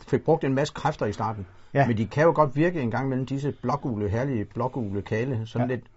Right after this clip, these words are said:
Speaker 1: ubrændte, som vi siger på fynsk,
Speaker 2: Ja.
Speaker 1: når, når det ikke kører for dem. Altså, de har været igennem,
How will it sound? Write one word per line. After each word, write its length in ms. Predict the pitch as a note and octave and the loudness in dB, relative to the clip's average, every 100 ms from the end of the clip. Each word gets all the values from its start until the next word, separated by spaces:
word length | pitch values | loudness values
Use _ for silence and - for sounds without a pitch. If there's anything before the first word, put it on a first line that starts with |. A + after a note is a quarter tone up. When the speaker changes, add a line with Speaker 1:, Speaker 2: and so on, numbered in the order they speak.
| - | -4
Speaker 1:
ubrændte, 440 | F3+ C3+ A2 F#2+ | -2 0 0 -2
som 180 | A2 F#2 | -4 -6
vi 60 | |
siger 200 | F#2+ A#2 | -4 -2
på 100 | A#2 | -4
fynsk, 300 | G2+ B2 - - - - - - | -4 -6 -6 -16 -20 -20 -20 -2
Speaker 2:
Ja. 120 | C#3 | 0
Speaker 1:
når, 120 | A#2+ | 2
når 160 | A2+ A2+ | 2 0
det 80 | A2+ | 0
ikke 100 | C3+ | 0
kører 220 | C3+ C#3 | 2 2
for 140 | B2+ B2 | 2 -2
dem. 140 | B2+ | -2
Altså, 200 | D#2+ G2 | -6 -6
de 120 | A#2 | -2
har 100 | B2 | 0
været 120 | A2 | 0
igennem, 340 | G#2+ A#2+ C3+ | 0 0 -2